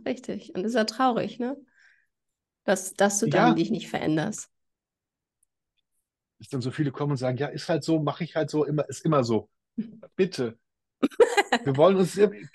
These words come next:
Speaker 2: weißt du, gerade bei, bei Personen, Menschen, die sich mit Persönlichkeitsentwicklung beschäftigen, die dann sagen, „Hier, ähm, bitte helft mir, dass ich da rauskomme.“ Und wir dann da rangehen und sagen, „Hier, das, das, das, das, das.“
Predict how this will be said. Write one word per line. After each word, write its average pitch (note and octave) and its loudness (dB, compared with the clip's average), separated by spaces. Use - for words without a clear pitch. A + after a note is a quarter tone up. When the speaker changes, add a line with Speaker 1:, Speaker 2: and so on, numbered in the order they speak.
Speaker 2:
weißt G#3 4
du, G3 0
gerade A3+ 2
bei, F#3+ 4
bei F3 0
Personen, E3+ 2
Menschen, F#3 -2
die F#3 -2
sich F3+ -6
mit F3+ -2
Persönlichkeitsentwicklung D#3+ -6
beschäftigen, D3 0
die E3 0
dann E3 4
sagen, E3 6
„Hier, F3 6
ähm, D#3+ 4
bitte E3 2
helft F#3 2
mir, G3+ 6
dass E3+ 0
ich D#3+ -8
da D#3 0
rauskomme.“ F3 -2
Und D#3+ -2
wir F3 2
dann F3+ 0
da E3 2
rangehen F#3 -2
und G3 0
sagen, F3+ -4
„Hier, E3 -4
das, F3+ -6
das, F#3 -2
das, F3+ -2
das, E3 -4
das.“ G#3 -4